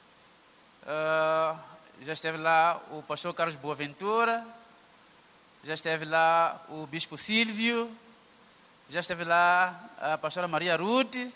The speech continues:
e muitas outras pessoas que partiram cá do Brasil para ir nos visitar lá.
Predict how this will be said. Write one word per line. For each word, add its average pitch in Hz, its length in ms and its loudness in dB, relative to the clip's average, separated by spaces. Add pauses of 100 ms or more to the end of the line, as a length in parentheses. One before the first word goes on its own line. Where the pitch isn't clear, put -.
(1120)
e 220 500 0
muitas 247 560 0
outras 196 240 -2
pessoas 190 380 -6
que 196 80 -12
partiram 175 360 -4
cá 175 140 2
do 160 100 -2
Brasil 156 480 0
para 160 220 0
ir 170 160 -4
nos 156 140 -10
visitar 135 360 -2
lá. 147 400 2